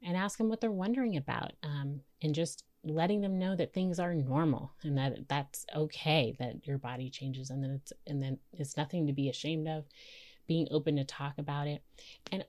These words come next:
also still making sure that you're checking in about internet safety. So hopefully you've already established some digital rules,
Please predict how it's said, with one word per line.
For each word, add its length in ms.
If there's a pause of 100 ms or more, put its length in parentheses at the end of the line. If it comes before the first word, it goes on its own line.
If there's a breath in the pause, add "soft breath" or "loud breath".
also 320
still 320
making 380
sure 500 (240)
that 140
you're 120
checking 460
in 220
about 420
internet 460
safety. 600 (380)
So 380 (360)
hopefully 520
you've 340
already 540
established 640
some 180
digital 460
rules, 640